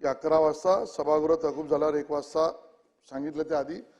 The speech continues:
गिलोटिनच्या विषयावर आपण निर्णय करावा. माझी माहिती अशी आहे, भास्कर जाधव साहेब, मी काही उत्तर देत नाही, पण माझी माहिती आहे ती सभागृहाला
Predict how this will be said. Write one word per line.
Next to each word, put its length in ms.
गिलोटिनच्या 600
विषयावर 400
आपण 260
निर्णय 280
करावा. 340
माझी 280
माहिती 320
अशी 260
आहे, 180
भास्कर 280
जाधव 340
साहेब, 240
मी 80
काही 120
उत्तर 280
देत 200
नाही, 140
पण 60
माझी 200
माहिती 340
आहे 80
ती 80
सभागृहाला 560